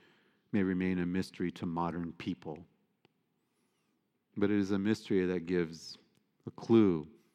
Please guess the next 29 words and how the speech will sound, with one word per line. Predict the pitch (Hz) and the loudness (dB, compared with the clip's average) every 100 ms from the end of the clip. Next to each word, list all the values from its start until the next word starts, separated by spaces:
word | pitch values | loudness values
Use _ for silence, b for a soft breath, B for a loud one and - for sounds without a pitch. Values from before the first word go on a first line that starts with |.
| _ - | _ -10
to | 101 | -8
the | 82 | -8
beauty | 78 95 98 95 92 90 b b b - | -4 -2 0 -2 -2 -8 b b b -14
of | - | -14
faith | - 104 80 80 _ | -2 0 0 -4 _
and | 87 80 | -10 -6
love, | 85 76 76 - - - _ _ _ _ _ _ _ - | -6 -6 -8 -20 -20 -20 _ _ _ _ _ _ _ -4
of | |
our | 90 85 | -2 0
Lord's | 87 90 - | 0 0 -2
grace | 87 95 90 85 - | -2 0 0 -2 -6
and | 92 82 80 - b b b _ _ | -6 -6 -8 -10 b b b _ _
its | 101 - | -12 -10
true | - 110 104 | -6 -2 -2
power | - 98 85 76 - - _ _ _ _ _ _ _ _ _ _ _ - | -2 -4 -2 -2 -8 -12 _ _ _ _ _ _ _ _ _ _ _ -10
for | 78 73 - | -10 -10 -16
us. | - - - _ _ _ _ _ _ _ _ _ _ _ _ _ _ _ _ _ _ _ _ _ _ _ _ _ _ | -20 -20 -20 _ _ _ _ _ _ _ _ _ _ _ _ _ _ _ _ _ _ _ _ _ _ _ _ _ _
The | 107 | -4
first | 101 87 92 | -2 0 -2
reading | 92 90 85 85 85 | -2 -2 -4 -8 -10
was | 90 85 | -8 -8
a | |
story | - - 90 | -8 -2 -2
of | 85 | 0
a | 82 | -2
widow | 90 90 87 80 | -2 -2 -4 -6
who | 90 | -6
was | 82 87 | -6 -6
remarkable | 80 85 87 - 85 78 80 | -4 -2 -2 -2 -6 -6 -8